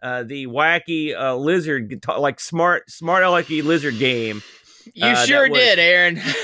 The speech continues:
Speaker 2: <laughs>
Speaker 1: This was the, uh, this was one of the flagship games on the three D O when it was released. I did play the three D O version. I, I actually ha-, own this thing, uh, somewhere.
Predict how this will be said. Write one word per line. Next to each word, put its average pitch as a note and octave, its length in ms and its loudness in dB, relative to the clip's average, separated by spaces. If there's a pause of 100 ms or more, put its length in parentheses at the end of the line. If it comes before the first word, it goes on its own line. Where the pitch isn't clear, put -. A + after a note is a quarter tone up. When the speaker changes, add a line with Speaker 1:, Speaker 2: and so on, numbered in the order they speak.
(100)
Speaker 2:
<laughs> - 320 -6
Speaker 1:
This G#3+ 160 -2
was G3+ 180 -2
the, D#3+ 320 2
uh, C3 200 4 (500)
this A#3+ 160 0
was G#3+ 140 -6
one G#3+ 120 2
of G3 40 2
the D#3+ 140 2
flagship F3 720 0
games E3 360 0
on D#3+ 100 -2
the C#3 80 0
three E3 280 0
D D#3 180 2
O E3 200 2
when D#3 100 -2
it A#2 40 -6
was C3 120 -6
released. D#3 220 -4
I D#3 100 2
did E3 220 -4
play E3+ 180 0
the C3+ 80 -4
three D#3+ 240 -2
D D3 140 2
O C#3+ 160 2
version. C#3 400 0
I, C#3+ 100 4
I C#3 380 0
actually D3 220 -8
ha-, - 180 -4
own F#3 320 2
this A2+ 180 -2
thing, G#2 360 -2 (500)
uh, A2 160 0
somewhere. A#2 640 -2